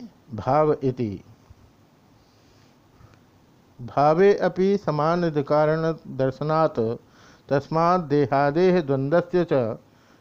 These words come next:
सकारणस्य असतो। इसलिए असत जो श्रेयादि एवं शीतोष्णादि द्वंद्व और उनके कारण है, उनका किसी का भी भाव अस्तित्व नहीं है।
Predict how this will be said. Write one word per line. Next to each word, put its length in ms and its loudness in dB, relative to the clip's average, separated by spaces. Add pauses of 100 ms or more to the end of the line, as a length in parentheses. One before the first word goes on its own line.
(100)
सकारणस्य 920 0
असतो। 540 -8 (160)
इसलिए 340 0 (120)
असत 340 -2
जो 340 0 (500)
श्रेयादि 760 0
एवं 320 -2
शीतोष्णादि 800 -4
द्वंद्व 420 -4
और 220 -4
उनके 320 -6
कारण 380 -2
है, 220 -6 (560)
उनका 360 -2
किसी 380 -6
का 180 0
भी 200 -2
भाव 320 -2 (120)
अस्तित्व 460 -8
नहीं 260 -2
है। 200 -6